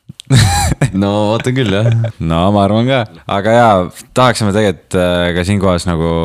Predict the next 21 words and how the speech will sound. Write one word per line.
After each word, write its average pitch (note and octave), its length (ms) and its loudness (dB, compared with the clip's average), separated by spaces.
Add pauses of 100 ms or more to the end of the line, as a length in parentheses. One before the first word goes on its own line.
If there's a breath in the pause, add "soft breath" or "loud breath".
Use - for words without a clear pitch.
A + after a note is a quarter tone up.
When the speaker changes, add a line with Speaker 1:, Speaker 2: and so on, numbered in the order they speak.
(540)
Speaker 1:
öelda, F#2 400 0
et D#2 80 -6
meil F2 120 0
on F2 120 0
väga F#2 200 2
suur E2+ 160 -4
rõõm G2+ 260 4
olnud D#2+ 300 -2
ja D#2+ 140 -2 (160)
tegelikult E2 680 -2
väga, E2+ 300 0 (320)
väga E2 280 -4
tore F2 280 0
on D#2 160 -2
olnud D#2 180 -2
teha E2+ 240 -2
neid D#2 140 -4
podcast'e E2 640 -4
ja D#2+ 100 -2
Speaker 2:
Absoluutselt. - 260 -10
Speaker 1:
kuulata E2 540 -2